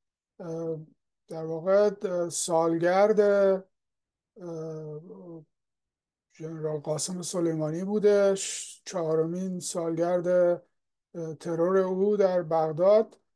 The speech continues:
و، اه، طبق روالی که، اه، در اون شهر هست و در، و به طور کلی در ایران، اه، این رو، اه، به صورت یک، اه،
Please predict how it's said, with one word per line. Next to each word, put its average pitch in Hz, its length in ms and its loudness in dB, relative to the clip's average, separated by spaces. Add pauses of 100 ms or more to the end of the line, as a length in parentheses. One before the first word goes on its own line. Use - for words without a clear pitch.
(560)
و، 196 60 0
اه، 196 920 2 (380)
طبق 208 300 -2 (1200)
روالی 180 600 2
که، 175 540 0 (240)
اه، 160 280 -4
در 156 440 -2 (720)
اون 196 200 -8
شهر 190 340 0
هست 170 420 -4
و 165 100 -2
در، 160 120 0
و 156 200 -2
به 151 140 -10
طور 160 220 -8
کلی 165 320 -2
در 156 320 2 (560)
ایران، 190 760 -4
اه، 170 500 -2 (680)
این 190 260 -6
رو، 190 500 2
اه، 170 360 -4 (480)
به 170 100 -12
صورت 185 420 -4
یک، 180 600 -4
اه، 160 280 0